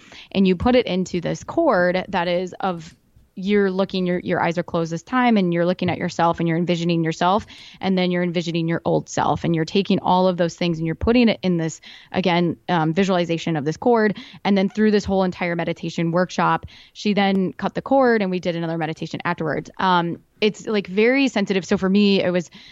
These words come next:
she definitely recommended for, like, the next twenty-eight days, do a lot of journaling, limit yourself with interaction of other people because you wanna preserve the energy that's around you and everything that you just experienced. And that was when,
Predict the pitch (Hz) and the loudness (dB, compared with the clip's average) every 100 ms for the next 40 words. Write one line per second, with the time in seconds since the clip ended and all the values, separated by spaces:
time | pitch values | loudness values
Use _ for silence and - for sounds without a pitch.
0 | - - - 220 208 185 190 185 196 185 | -20 -8 0 2 2 0 -2 -2 0 0
1 | 180 175 170 170 170 170 175 165 - 185 | 0 -2 -2 -4 -4 -4 -4 -6 -4 -2
2 | 170 165 208 254 233 196 185 175 165 165 | -2 0 2 2 2 0 0 2 0 0
3 | 208 196 196 190 180 185 180 185 - 170 | 0 0 0 0 0 -2 0 -2 0 -2
4 | 165 170 165 160 160 - 165 156 156 - | -2 -4 -2 0 -2 -2 -2 0 -2 -4
5 | 196 180 175 - 160 160 156 156 170 156 | 0 0 0 -6 -4 -2 -2 -2 -4 0
6 | 156 156 - 160 160 151 151 156 175 175 | 0 0 2 2 2 -2 -2 0 2 2
7 | 170 160 156 147 160 156 156 165 165 - | 0 -2 -4 -4 -4 -6 -6 -6 -6 -10
8 | - 262 247 190 165 - - - - - | -2 2 4 4 0 -8 -20 -18 -20 -2
9 | 208 202 190 170 - 320 208 190 185 | 4 4 4 0 -2 -4 -2 0 0